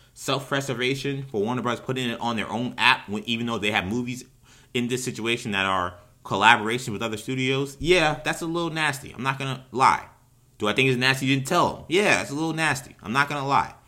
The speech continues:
But the lack of other safety propositions to make, oh, excuse me, other propositions that are safe, that can let these movies come out and have people see them, or you just saying we don't put movies out until, I mean, even if that's your proposition, just no movies until twenty twenty-two, all right, well, at least that's a, a position.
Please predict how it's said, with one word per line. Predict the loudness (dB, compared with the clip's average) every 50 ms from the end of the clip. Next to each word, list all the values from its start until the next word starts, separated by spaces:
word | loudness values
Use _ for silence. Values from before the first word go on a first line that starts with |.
| _ _ _ _ _ _ _ _
But | 2 2 2 2 2 -4 -12 -20 -20 _ _ _ _ _ _ _ _ _ _ -2
the | 0 0 2
lack | 2 4 6 8 8 8 8 4 -2 -12 -4
of | -2 0 0 0 -2 -8 -16 _ _ _
other | 0 2 2 2 2 0 0 -2
safety | -4 -6 -4 0 0 0 0 -2 -4 -6 -4 -4 -4 -4 -6 -12 -20 -20 -20 _ _ _ _ _
propositions | 4 6 6 6 4 2 0 2 0 0 0 -2 -6 -8 -8 -10 -8
to | -8 -6 -4
make, | -4 -4 -6 -6 -4 -2
oh, |
excuse | -2 -2 0 -2
me, | -2 0
other | 0 0 2
propositions | 4 2 4 4 2 0 0 0 0 0
that | 2 2 0
are | 0 -2
safe, | -2 0 0 2 0 0 -4 -10 -20 _ _ _ _ _ _ _ _ _ _
that | -2 -2 0 0
can | -2 -2 0
let | 0 0 0 0
these | -2 -4 -4
movies | -4 -4 -2 -4 -4 -4
come | -4 -2 0
out | 2 2 2
and | 0
have | -2 -4 -4
people | -6 -8 -8 -8
see | -6 -4 -4 -2
them, | -2 -4 -6 -6 -8 -12 -18 -20 _ _ _ _ _ _ 2
or | 6 8 8 10 10 10 8 8
you | 6 4 2
just | 2 2 2
saying | 4 4 4 4 6
we | 6
don't | 4 4 4 0
put | -2 0 2
movies | 2 2 4 4 4
out | 4 2 2 0
until, | -2 -6 -6 -6 -2 0
I |
mean, | 0 0 2 4
even | 6 6 6 6 6 4
if | 4 6
that's | 6 6 6 4 4
your | 4
proposition, | 6 8 6 6 6 2 -4 -4 -4 -2
just | -2 0 2
no | 2 4 4
movies | 4 2 0 0 -2 -2
until | -4 -4 -4 -4
twenty | -4 -4 -4 -4 -4
twenty-two, | -4 -6 -4 -2 -2 -2 2
all | 4 6 6
right, | 6 6 6
well, | 4 2 2 4
at | 4
least | 2 4 4
that's | 4 4 4 2
a, | -2 -4 -2
a | -4 -4
position. | -4 -4 -4 -2 0 0 0 -2 -4 -8 -14